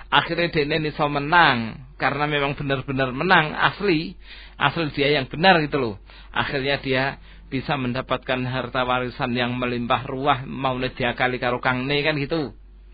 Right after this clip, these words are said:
Nah, terus sidang, sidang, sidang ternyata bisa disampaikan, menanglah.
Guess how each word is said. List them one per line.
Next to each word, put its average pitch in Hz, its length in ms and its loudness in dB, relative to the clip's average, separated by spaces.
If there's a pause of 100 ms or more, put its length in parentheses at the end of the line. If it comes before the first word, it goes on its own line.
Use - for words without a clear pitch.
(420)
Nah, 113 560 -8
terus - 320 -10 (240)
sidang, 120 400 -4
sidang, 120 240 -6
sidang 151 320 -2
ternyata 135 560 0 (400)
bisa 123 320 -4
disampaikan, 120 800 -2
menanglah. 117 880 -2